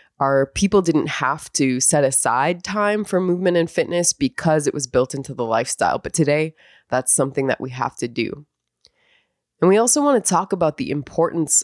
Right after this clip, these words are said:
of movement from, again, this holistic perspective, this spiritual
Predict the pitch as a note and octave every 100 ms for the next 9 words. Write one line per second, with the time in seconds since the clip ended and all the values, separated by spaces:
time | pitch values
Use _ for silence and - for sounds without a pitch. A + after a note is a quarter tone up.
0 | - C#3 C3+ B2+ C#3 D3 D#3 D#3 C3+ -
1 | - _ _ _ - D3+ C#3+ C#3+ C3+ -
2 | D3 F3+ F3 D3+ - D#3 C#3+ C#3 D#3+ E3+
3 | F3 D#3 - C#3+ - C3+ - C#3+ A#2+ A#2+
4 | C#3 - - D3 D3+ D3+ D#3 D3 C#3+ C#3+
5 | C#3+